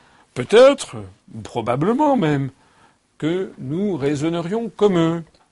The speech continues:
Seulement voilà, ne, je ne suis pas polonais, je ne suis pas letton,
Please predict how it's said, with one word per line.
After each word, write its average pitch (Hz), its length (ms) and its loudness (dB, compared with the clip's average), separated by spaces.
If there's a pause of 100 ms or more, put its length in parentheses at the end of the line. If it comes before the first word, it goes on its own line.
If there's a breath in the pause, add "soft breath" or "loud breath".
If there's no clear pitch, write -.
(640 loud breath)
Seulement 208 300 0
voilà, 160 400 4 (320)
ne, 165 340 -6
je 160 140 -4
ne 202 160 -2
suis 143 220 -6
pas 175 200 0
polonais, 120 540 -8 (420)
je 131 200 -8
ne 160 100 -6
suis 151 220 -12
pas 139 360 -4 (220)
letton, 156 680 -6